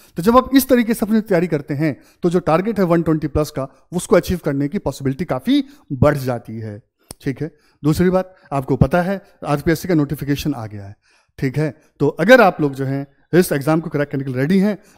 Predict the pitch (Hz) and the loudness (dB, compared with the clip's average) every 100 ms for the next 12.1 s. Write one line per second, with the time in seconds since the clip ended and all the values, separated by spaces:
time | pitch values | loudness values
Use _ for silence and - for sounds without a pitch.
0 | - 147 151 151 208 - 196 220 202 208 | 0 0 2 -2 0 2 0 2 -2 -4
1 | _ _ 180 202 - 202 214 208 - _ | _ _ 2 2 4 2 2 -4 -6 _
2 | - 175 214 180 214 220 202 208 214 233 | 0 2 4 4 4 4 2 2 -2 -2
3 | - - 175 170 147 143 147 180 143 139 | -10 -6 -4 0 -2 0 -4 -4 -4 -4
4 | 127 117 - _ - 131 139 123 120 151 | -4 -6 -10 _ -4 -2 0 -4 -6 -6
5 | 131 117 - 110 _ _ _ - _ 196 | -8 -14 -18 -20 _ _ _ -20 _ 0
6 | - 196 143 135 156 151 165 190 151 170 | 2 2 2 0 0 0 2 2 2 -2
7 | 143 131 135 120 104 - 113 - _ _ | -4 -4 -4 -8 -10 -14 -18 -20 _ _
8 | _ _ - 165 175 190 190 180 170 156 | _ _ -4 -2 2 4 4 4 2 0
9 | 165 151 135 120 107 101 113 _ _ _ | -4 -4 -8 -8 -8 -12 -16 _ _ _
10 | _ 147 135 165 _ _ 247 175 190 - | _ -8 -6 -8 _ _ -4 2 2 2
11 | 247 220 190 208 214 208 165 165 143 127 | 0 2 0 -2 -4 -4 -4 -2 -2 -4
12 | 135 | -6